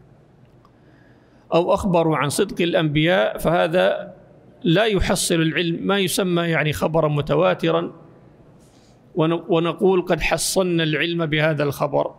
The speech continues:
لماذا؟ لأن هذه الأخبار صدق قطعاً من جهة الاستدلال، هي صدق قطعاً، لكن من جهة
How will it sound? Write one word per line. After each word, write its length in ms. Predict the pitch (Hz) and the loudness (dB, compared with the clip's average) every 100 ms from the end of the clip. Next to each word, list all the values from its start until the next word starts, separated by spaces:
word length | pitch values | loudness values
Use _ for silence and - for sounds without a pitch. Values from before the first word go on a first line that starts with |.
| - | -4
لماذا؟ 580 | 190 202 170 165 - - - - - | 0 0 0 0 -2 -4 -20 -16 -6
لأن 380 | 151 160 160 | -2 -2 0
هذه 360 | 139 175 208 175 | 0 0 0 0
الأخبار 800 | 170 - 165 165 170 175 - - - - | 0 -4 -4 0 2 0 -2 -8 -20 -20
صدق 720 | - - 214 214 294 185 165 160 | -14 -4 -2 -2 -4 -4 -4 -2
قطعاً 360 | 202 202 165 | -2 0 -2
من 200 | 180 175 | 0 -2
جهة 320 | 156 185 170 180 | -2 -2 -2 -2
الاستدلال، 640 | 180 - 165 165 214 - - - - - - - - - - - _ _ _ _ _ _ _ _ - | -4 -2 -2 0 0 -2 -8 -20 -20 -20 -20 -20 -20 -20 -20 -20 _ _ _ _ _ _ _ _ -8
هي 180 | 139 156 | -2 -2
صدق 500 | 254 - 196 196 202 | -2 -2 -2 0 0
قطعاً، 400 | 190 - 131 143 | -2 -2 -4 -4
لكن 180 | 143 165 | -2 -2
من 60 | |
جهة 240 | 170 175 | 0 -2